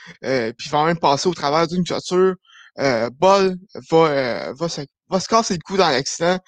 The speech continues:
alors que le chauffeur, euh, va, va mourir. Mais puisque Ball a donné la plupart de ses revenus à, à des organismes de charité, euh, il était ruiné puisqu'il n'y avait pas d'a-, d'assurance santé aux États-Unis. Puis aux États-Unis, on sait que,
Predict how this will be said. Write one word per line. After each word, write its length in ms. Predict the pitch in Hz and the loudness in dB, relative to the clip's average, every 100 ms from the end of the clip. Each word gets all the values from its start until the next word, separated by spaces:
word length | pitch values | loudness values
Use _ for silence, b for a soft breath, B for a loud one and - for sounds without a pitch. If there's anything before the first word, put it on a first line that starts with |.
| B B B | B B B
alors 240 | - 151 156 | 0 0 0
que 100 | - | -4
le 80 | 139 | -8
chauffeur, 480 | 151 147 160 165 160 | -8 -6 -2 -2 -2
euh, 260 | 85 185 110 | -6 -6 -2
va, 160 | 185 185 - | 0 0 -2
va 100 | 185 | -4
mourir. 380 | 165 - 180 202 B B B - | -4 -4 -4 -4 B B B -2
Mais 160 | 202 | 0
puisque 440 | 202 - 254 - 180 156 120 | 0 0 -2 0 2 4 2
Ball 420 | 139 175 202 196 - | 2 4 4 2 0
a 280 | 143 131 | 0 0
donné 300 | 123 143 175 | -2 -4 0
la 120 | 185 147 | 0 -2
plupart 260 | - 170 | -4 -4
de 80 | 165 | -4
ses 180 | 156 143 | -8 -8
revenus 400 | 143 143 180 190 B B B | -8 -6 -8 -8 B B B
à, 320 | 156 156 135 113 _ _ _ | 0 0 0 -6 _ _ _
à 200 | - 151 | -4 -2
des 200 | 147 143 | -4 -8
organismes 360 | 143 156 180 175 | -4 -2 -2 -4
de 60 | |
charité, 460 | 165 151 - 214 - B B - | -4 -6 -4 -4 -4 B B -2
euh, 120 | 143 | 0
il 120 | 120 143 | 0 0
était 180 | 185 | 0
ruiné 540 | 180 165 165 165 196 208 _ _ - | 0 2 0 0 0 -2 _ _ -6
puisqu'il 300 | 180 - 135 | -4 2 4
n'y 80 | |
avait 140 | 131 151 | 4 4
pas 200 | 180 185 | 4 4
d'a-, 200 | 156 143 | 4 0
d'assurance 500 | 120 143 160 180 180 | -4 -6 0 0 0
santé 300 | - 147 180 | -6 -6 -4
aux 120 | - | -2
États-Unis. 520 | 185 156 147 165 202 208 B B B | -2 -4 -8 -6 -6 -6 B B B
Puis 100 | - | 4
aux 40 | 190 | 4
États-Unis, 400 | 165 156 190 196 | 4 -4 -2 -2
on 120 | 165 | -2
sait 260 | - 180 175 | -2 -2 0
que, 280 | 170 175 | 2 2